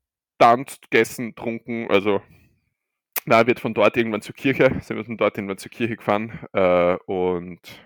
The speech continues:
und, und, und ja, ganz übliches, übliches Ding. Und dann eben hast, dann fährst du am Veranstaltungssaal, ne, zweihundertneunzig Leute, man kann sich vorstellen, muss eine, muss eine gewisse Größe haben. Äh, und das, das, was, das, was, was, was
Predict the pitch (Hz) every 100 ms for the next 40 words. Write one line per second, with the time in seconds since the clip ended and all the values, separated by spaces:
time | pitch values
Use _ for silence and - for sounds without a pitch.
0 | _ _ _ _ _ _ - 95 90 85
1 | - - 87 82 80 90 82 _ 95 82
2 | - - 113 104 98 196 - 131 139 143
3 | 135 160 185 - - - 180 127 143 160
4 | 156 165 160 143 - 143 - 139 - 160
5 | 139 123 131 - 131 - 143 - 110 107
6 | 135 123 123 113 117 - 110 - 117 104
7 | 113 - 120 117 113 110 - 110 120 -
8 | 107 - 110 110 110 - 117 117 113 110
9 | - - 110 120 - 95 98 120 _ _
10 | _ _ _ _ _ _ - 101 95 92
11 | 92 - - - - - - - 117 113
12 | - - 156 - 139 170 180 175 - -
13 | 170 - 165 - 139 139 - 131 143